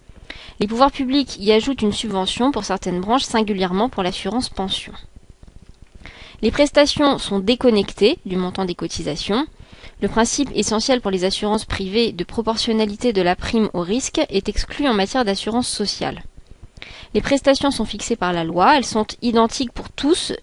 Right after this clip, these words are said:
ou sont calculées de la même façon pour tous les assurés. Ce caractère original des assurances sociales est fondamental, car malgré l'utilisation des calculs actuariels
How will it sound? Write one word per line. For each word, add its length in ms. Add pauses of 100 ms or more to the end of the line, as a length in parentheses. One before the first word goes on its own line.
(100)
ou 80
sont 160
calculées 400
de 80
la 120
même 160
façon 320
pour 160
tous 120
les 160
assurés. 400 (1080)
Ce 100
caractère 560
original 640
des 160
assurances 420
sociales 540
est 40
fondamental, 800 (880)
car 240
malgré 320
l'utilisation 680
des 100
calculs 560
actuariels 760